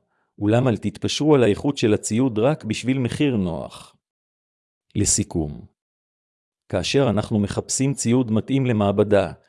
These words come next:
הדבר הראשון שצריך לבדוק הוא את איכות הציוד.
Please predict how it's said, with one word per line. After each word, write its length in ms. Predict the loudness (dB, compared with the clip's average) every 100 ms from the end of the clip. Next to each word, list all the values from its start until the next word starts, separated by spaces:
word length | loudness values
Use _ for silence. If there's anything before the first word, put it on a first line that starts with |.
| _ _ _
הדבר 360 | -4 -2 2 4
הראשון 440 | 2 0 2 2
שצריך 520 | 0 -4 0 0 0 -2
לבדוק 480 | -2 4 4 4
הוא 160 | 2 0
את 100 | 2
איכות 280 | -4 -4 -4
הציוד. 560 | -4 -4 -4 -4 -12